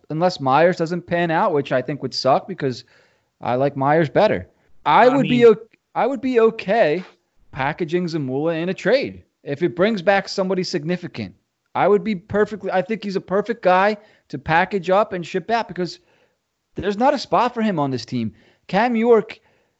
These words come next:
Speaker 1: you draft a guy in the first round, he's a top, I, I can't remember what he was, ten, eleven, twelve pick. They're gonna make a spot for him on this team. Igor Zamula was kind of a surprise. He's kind of one of those guys where you're like, "Oh, this guy fell into our lap.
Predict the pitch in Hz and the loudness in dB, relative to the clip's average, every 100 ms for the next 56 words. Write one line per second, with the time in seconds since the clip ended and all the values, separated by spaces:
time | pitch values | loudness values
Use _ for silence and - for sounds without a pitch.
0 | _ 170 226 254 277 269 214 208 208 180 | _ -2 0 4 2 2 2 4 2 0
1 | 185 190 151 151 175 175 135 127 - 143 | 0 0 -2 0 0 0 -2 -6 -2 2
2 | 147 143 _ - - 110 143 147 - 165 | 2 0 _ -14 -12 -6 -8 -6 -4 -4
3 | - 139 135 131 127 123 123 117 147 143 | -4 -4 -2 0 0 0 0 0 0 2
4 | 139 135 143 135 135 135 135 - 143 131 | 4 4 2 -2 2 2 2 0 0 0
5 | - _ _ _ _ _ _ _ 170 208 | -4 _ _ _ _ _ _ _ 2 2
6 | 190 247 240 185 190 180 - _ 156 147 | 6 4 4 6 6 4 0 _ -6 -4
7 | - 151 143 147 139 123 120 120 110 - | 0 0 0 -2 -4 -2 -4 -6 -8 -8
8 | 107 98 90 _ _ _ - 175 233 294 | -8 -8 -12 _ _ _ -12 -8 -2 -2
9 | 220 208 208 208 180 147 - 165 143 143 | 0 2 4 6 4 2 0 0 -2 -4
10 | 131 - 139 156 202 175 143 165 175 165 | -6 0 2 4 2 0 -4 -4 -2 -2
11 | 170 156 156 139 151 160 151 147 139 143 | -2 -4 -4 -2 0 0 0 -2 -2 -4
12 | 190 113 - _ - 160 - 170 - 151 | -4 -4 -8 _ -12 -8 0 0 2 2
13 | 156 147 147 139 160 180 - _ | 2 2 2 4 4 2 0 _